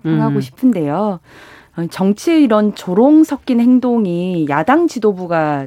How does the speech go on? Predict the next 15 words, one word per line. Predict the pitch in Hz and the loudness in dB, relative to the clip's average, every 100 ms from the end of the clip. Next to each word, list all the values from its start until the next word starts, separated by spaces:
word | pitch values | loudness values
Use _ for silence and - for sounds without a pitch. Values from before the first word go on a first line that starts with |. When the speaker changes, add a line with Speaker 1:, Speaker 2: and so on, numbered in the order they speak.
| 131 | -12
Speaker 1:
특히나 | - - 220 165 156 160 156 175 | -20 -8 -4 -4 -2 -2 -4 -6
하는 | 220 | -6
것은 | 226 208 180 151 | -6 -6 -6 -8
좀 | 156 | -10
적절치 | - - 247 262 | -10 -6 -4 -2
않아 | 190 147 226 | -2 0 0
보입니다. | 190 160 160 143 165 208 | 0 -4 -4 -6 -4 0
Speaker 2:
음. | 160 151 143 139 135 | 0 0 -2 -4 -6
Speaker 1:
특히나 | 127 285 247 | -2 2 2
이제 | 208 190 156 | 2 0 0
역선택을 | 143 - 254 262 262 202 185 | -2 -2 0 0 0 -2 -2
조장하거나 | - 160 214 208 185 160 185 302 | -4 0 0 2 -2 -2 -2 -4
이런 | - 170 175 | -4 -8 -4
선동하는 | 330 359 370 349 302 226 196 170 180 | -6 -4 -4 0 2 0 -2 -4 0
행위. | 247 214 143 | 0 2 -2